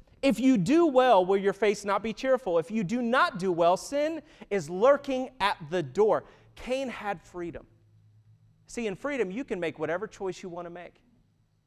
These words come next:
You, he was saying, "Cain, you don't have to pick this prison." But he said, "It desires to master you,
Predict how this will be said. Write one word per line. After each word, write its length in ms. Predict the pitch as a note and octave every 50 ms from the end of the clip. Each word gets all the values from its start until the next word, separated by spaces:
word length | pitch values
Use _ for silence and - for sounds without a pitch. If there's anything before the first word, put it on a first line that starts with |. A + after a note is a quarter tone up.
| _ _
You, 140 | - F3+ - - _ _ _ _
he 120 | A#3+ C#4
was 140 | B3+ G#3 -
saying, 220 | - B3+ A3+ G3
"Cain, 300 | - - B3 B3+ A#3+ F#3
you 120 | E3 A#3 C4+
don't 200 | D4 C#4 - -
have 360 | - - - - C4+ - _
to 80 | F#3+
pick 260 | - - F#3+ E3+ - _
this 160 | F3 E3+ -
prison." 360 | - _ A3 B3 A#3 _ C#3 _ _ _ _ _ _ _ _ _ _ _ _ _ _ _ _ _ _ _ _ _ _ _ -
But 100 | E3 F3+
he 80 | G3
said, 280 | - - A#3+ G3+ F#3 - -
"It 160 | G3 A#3 F#3+
desires 560 | E3 F#3+ F3 C#3+ G3+ E3 E3 D#3+ D3 C3+ - -
to 240 | - F3+ D#3 C#3 B2
master 720 | C3 C3+ C3 C#3 E3 F#3+ G#3 G#3 - - - - C#3+ B2
you, 360 | A#2 A2 A2+ A2+ G#2+ - B1+